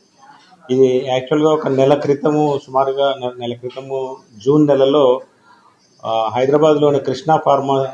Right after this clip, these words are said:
కృష్ణ ఫార్మా అనే ఒక ఫార్మాస్యూటికల్ సంస్థ తను కేటాయించిన రెక్టిఫైడ్ స్పిరిట్ యొక్క కోటాని దుర్వినియోగం చేసి ఏజెంట్ల ద్వారా ఈ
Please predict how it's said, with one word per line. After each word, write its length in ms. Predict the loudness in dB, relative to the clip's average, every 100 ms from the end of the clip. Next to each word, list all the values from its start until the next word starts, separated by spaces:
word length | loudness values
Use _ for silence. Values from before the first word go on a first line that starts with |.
| -14 _
కృష్ణ 300 | -20 -16 -8
ఫార్మా 460 | -4 -2 -2 -2 -4
అనే 280 | -4 -4 -4
ఒక 180 | -6 -4 -2 -2 -6 -12 _ _ _ -4
ఫార్మాస్యూటికల్ 720 | -2 0 -4 -6 -8 -6 -6
సంస్థ 360 | -6 -12 -6 -2
తను 440 | -2 0 -2 0
కేటాయించిన 840 | -2 2 2 0 -6 -6 -4 -4 -10 _ _ _ _ -6
రెక్టిఫైడ్ 420 | -6 -2 0 0
స్పిరిట్ 400 | -2 -2 -2 0 0 0 -2 -8 -10
యొక్క 200 | -10 -10
కోటాని 480 | -6 -2 2 2 0
దుర్వినియోగం 640 | -2 0 2 2 0 -4
చేసి 520 | -8 -10 -6 -4 -6 -10 _ _ _ _ -2
ఏజెంట్ల 400 | 2 4 2 0
ద్వారా 580 | -2 0 0 0 -4 -8 -16 _ _ _
ఈ 540 | -8 -4 -4 -4 -6